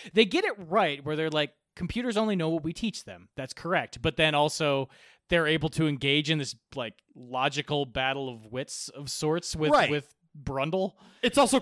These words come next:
Speaker 2: yeah, it's, it's clearly a director who understood a little bit about computers, right? Enough to figure out, like, here's how programming language works. But then the way he applied that to film was, it has to be if-then statements. It has to be, if
Speaker 1: <laughs>
Speaker 2: subject one is Brundle, what's subject two? A fly.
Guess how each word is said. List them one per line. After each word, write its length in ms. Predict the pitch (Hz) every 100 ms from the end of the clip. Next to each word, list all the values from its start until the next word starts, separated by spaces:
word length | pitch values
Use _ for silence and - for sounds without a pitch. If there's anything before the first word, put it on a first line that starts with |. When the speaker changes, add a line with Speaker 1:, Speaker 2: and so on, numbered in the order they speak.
| -
Speaker 2:
yeah, 200 | 247 233
it's, 180 | 170 165
it's 160 | 240 -
clearly 400 | - 233 233 226
a 60 |
director 580 | 170 175 180 214 - 160
who 160 | 151 170
understood 540 | 180 185 180 - 185 180 -
a 60 | 160
little 340 | 139 175 190
bit 240 | 151 135 -
about 320 | 143 139 131
computers, 560 | 123 - 131 120 139 143
right? 200 | 147 160
Enough 280 | 139 160 -
to 80 |
figure 200 | 160 156
out, 140 | 170 143
like, 180 | 139 - - -
here's 360 | 180 214 220
how 200 | - 170 165
programming 680 | - 196 190 160 156 160 139
language 400 | 139 139 123 117
works. 540 | 123 160 95 - - - - -
But 120 | 190
then 260 | 196 185 170 - 139
the 100 | 170
way 160 | 196
he 100 | 160
applied 440 | 180 - 175 190 185
that 140 | 170 -
to 80 |
film 420 | 156 202 175 147 156
was, 320 | 151 156 151 - _
it 120 | 202
has 260 | - 226 -
to 100 | 190
be 220 | 185 190
if-then 400 | 185 143 160 160
statements. 460 | 151 - 135 101 127
It 60 | 170
has 180 | 220 -
to 80 |
be, 260 | 180 190 170 - - -
if 240 | 214 254
Speaker 1:
<laughs> 80 | 277
Speaker 2:
subject 400 | 240 214 233 208
one 200 | 208 214
is 100 | 190
Brundle, 480 | - 180 190 170 147
what's 220 | 180 -
subject 300 | 196 170 170
two? 100 | 156
A 100 | 127
fly. 340 | - 165 117